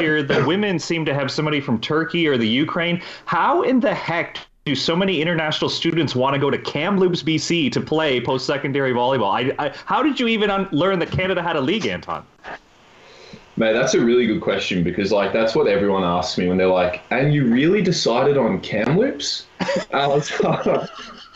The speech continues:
Speaker 2: all right, look, honestly, Kamloops isn't that bad, but, like, I'm from Melbourne, which is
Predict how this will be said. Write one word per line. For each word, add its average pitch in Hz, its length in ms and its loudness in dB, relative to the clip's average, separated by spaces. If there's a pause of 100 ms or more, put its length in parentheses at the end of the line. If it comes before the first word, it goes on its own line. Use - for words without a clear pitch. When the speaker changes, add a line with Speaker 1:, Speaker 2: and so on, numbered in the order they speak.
Speaker 2:
all 202 60 2
right, 139 240 2
look, 202 200 4
honestly, 214 320 2
Kamloops 220 420 2
isn't 180 200 2
that 151 240 0
bad, 101 420 0
but, 120 180 2
like, 131 140 2
I'm 185 200 2
from 123 180 2
Melbourne, 113 440 2
which 107 200 -2
is 92 460 -4